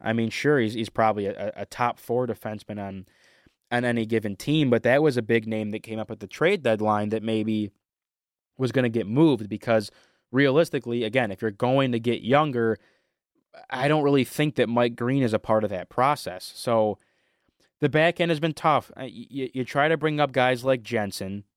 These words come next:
and I know that Hickett's got some time. Uh, DeKeyser, who, who really has been disappointing to say the least. And I think the problem is, again, if w-, it just, the story is they're, they're trying to force people that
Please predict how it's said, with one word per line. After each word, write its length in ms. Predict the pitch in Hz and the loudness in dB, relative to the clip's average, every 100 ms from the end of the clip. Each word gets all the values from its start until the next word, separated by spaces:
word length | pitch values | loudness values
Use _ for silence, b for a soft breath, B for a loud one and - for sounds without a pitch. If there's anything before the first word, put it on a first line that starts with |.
| _ - | _ -6
and 140 | 113 | -2
I 80 | 110 | 2
know 160 | 113 113 | 2 2
that 160 | 98 | 0
Hickett's 340 | - 120 120 - | -4 -2 -4 0
got 240 | 110 110 | 0 0
some 140 | 110 | -4
time. 480 | 95 110 98 92 90 _ _ 104 | -8 -8 -6 -8 -12 _ _ -6
Uh, 260 | 101 98 | -4 -4
DeKeyser, 720 | 98 101 - 127 135 123 117 | -6 -10 -2 0 0 -2 -6
who, 320 | 120 113 113 - 113 | -4 -6 -6 -10 -10
who 220 | 110 104 | -10 -6
really 460 | 123 131 127 113 104 | 2 4 4 0 -2
has 420 | 104 101 95 - _ _ _ _ _ _ _ _ - | -4 -4 -6 -12 _ _ _ _ _ _ _ _ -4
been 280 | 120 151 143 | 2 2 2
disappointing 720 | 135 131 110 - 120 120 123 | -2 0 0 0 0 0 0
to 60 | 113 | -2
say 240 | - 113 | 0 2
the 80 | 110 | 2
least. 520 | 101 104 120 117 - _ _ _ _ _ _ _ _ - | 0 0 0 -2 -8 _ _ _ _ _ _ _ _ -4
And 400 | 117 113 107 107 | 0 0 0 -2
I 140 | 110 117 | -2 -2
think 260 | - 127 | -2 -6
the 100 | 107 | -6
problem 500 | - 120 131 110 104 | -2 0 2 0 -4
is, 200 | 147 117 | -4 -4
again, 300 | 98 123 131 | -4 -2 -2
if 160 | 101 - | -4 -8
w-, 180 | 95 90 | -12 -8
it 220 | 110 - | -8 -6
just, 220 | 107 - | -10 -8
the 60 | 101 | -10
story 480 | - 135 165 113 | -2 2 2 2
is 160 | 104 101 | 0 0
they're, 220 | 107 107 - _ - | 0 0 -4 _ -4
they're 160 | 110 | -4
trying 560 | - - 123 131 151 151 | -4 0 2 2 0 -4
to 80 | 139 | -6
force 440 | - 139 160 - | -4 0 0 0
people 380 | - 107 - 113 | -6 -8 -6 -4
that 120 | 110 | -4